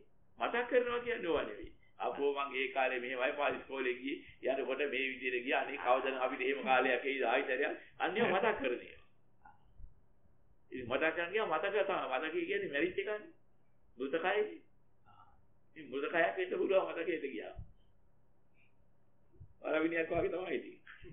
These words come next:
<laughs> මෘත කය. මතකය.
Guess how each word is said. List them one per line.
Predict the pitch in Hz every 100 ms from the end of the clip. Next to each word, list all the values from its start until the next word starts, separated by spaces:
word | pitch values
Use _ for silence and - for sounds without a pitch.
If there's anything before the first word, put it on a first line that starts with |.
| - 160 120
<laughs> | - 165 - - - -
මෘත | 135 143 175
කය. | 160 104 87 - - - -
මතකය. | 127 160 151